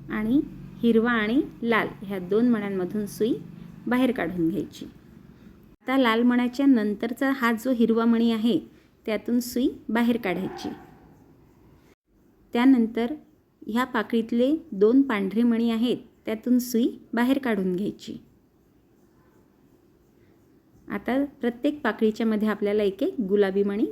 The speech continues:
घालायचा आहे. आता सुईमध्ये एक गुलाबी मणी ओवून घ्यायचा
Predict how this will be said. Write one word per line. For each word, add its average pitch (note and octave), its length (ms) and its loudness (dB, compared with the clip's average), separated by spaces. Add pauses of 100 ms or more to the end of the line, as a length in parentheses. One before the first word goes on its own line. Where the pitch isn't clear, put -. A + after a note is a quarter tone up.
घालायचा F#3+ 480 -2
आहे. F3 200 -12 (1300)
आता B3+ 260 -4
सुईमध्ये A3 720 0 (140)
एक G#3+ 220 0
गुलाबी A3 340 2
मणी A3 260 2
ओवून G3+ 240 -2
घ्यायचा G#3+ 440 -4